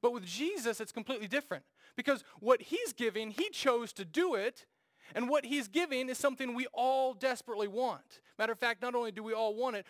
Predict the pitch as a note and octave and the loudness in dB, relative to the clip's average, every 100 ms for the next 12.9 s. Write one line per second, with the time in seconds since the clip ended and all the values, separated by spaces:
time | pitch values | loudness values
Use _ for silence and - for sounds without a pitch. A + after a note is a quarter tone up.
0 | - B3+ - A#3+ A3 G#3 A3+ A3+ A#3 B3+ | -6 -6 -2 0 0 0 0 0 0 0
1 | C#4 E4+ A#3 B2 _ _ _ _ _ _ | 0 0 -2 -6 _ _ _ _ _ _
2 | _ _ _ _ _ - C#4 B3 A3+ F3+ | _ _ _ _ _ -2 -2 0 -2 -2
3 | - D4+ A3+ G3 D#3+ F3 B3+ D4+ B3+ G#3 | 0 0 -2 -6 -8 -6 -2 -2 -2 -4
4 | F#3+ - D4 B3 G#3+ F3 C4 C#4+ G3+ F#3 | -4 0 0 0 -6 -4 2 4 2 -2
5 | - F#3+ - C#4+ A#3+ G3 A3+ A#3 A3 A3+ | -8 -8 0 0 0 -4 -4 -4 -4 -4
6 | G#3 A3 - - G3+ - - C4+ A#3+ G#3 | -2 -6 -8 -8 -6 -6 -4 -2 -2 -4
7 | - - G#3+ G#3+ F#3+ F#3+ F3+ G#3+ D#3 - | -10 -8 -2 0 0 -2 0 -2 -2 -8
8 | - _ _ _ _ _ _ _ _ _ | -20 _ _ _ _ _ _ _ _ _
9 | _ _ _ _ _ _ _ _ - F3+ | _ _ _ _ _ _ _ _ -12 -2
10 | B3 C#4+ A#3+ F#3+ F#3 A3 C#3+ _ - - | 0 0 -2 -2 -2 -2 -4 _ -20 2
11 | A3 G3+ A3+ A#3 G#3 G3 F3+ - - - | 2 4 0 2 2 0 -2 -12 -20 -20
12 | D#3 F3+ A#3 D#4 D4+ - D3 C#3+ | -14 -4 0 2 0 -2 -4 -4